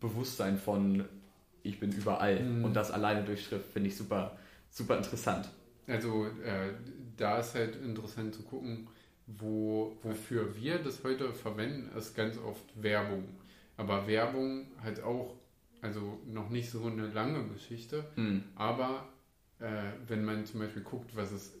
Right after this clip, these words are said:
Speaker 2: in Richtung Propaganda zum Beispiel, äh,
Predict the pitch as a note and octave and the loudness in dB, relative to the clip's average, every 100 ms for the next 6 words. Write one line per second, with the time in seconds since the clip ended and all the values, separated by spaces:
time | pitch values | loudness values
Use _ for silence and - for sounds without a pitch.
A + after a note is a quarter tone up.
0 | C#3+ A2+ G#2+ G#2+ G#2+ A2 G#2 - A2+ A2 | -6 -4 -2 -4 -2 -2 -4 -2 2 2
1 | G2+ A2 C#3 A#2+ G2 G2+ - A2+ G#2 G2+ | 4 4 4 4 2 0 -2 -4 -2 -2
2 | - A2+ A2+ A2+ A2+ A2+ G#2+ | -2 -4 -2 -4 -2 2 2